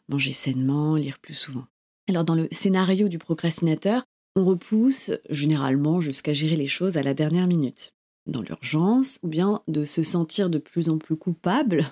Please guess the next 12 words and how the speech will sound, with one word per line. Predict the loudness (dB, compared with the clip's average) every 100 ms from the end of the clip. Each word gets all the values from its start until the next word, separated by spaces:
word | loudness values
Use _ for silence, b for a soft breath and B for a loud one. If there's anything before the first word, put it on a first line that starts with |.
| -8
<laughs> | -6
de | -2 0
ne | 0
pas | 0
l'avoir | 0 -4 -4
fait | -4 -4 B B B B _
plus | -2 2 2
tôt | 2 2
ou | 2 0
bien | -2 -2 -4 -8 -12 -8
tout | -6
court. | -4 -4 -6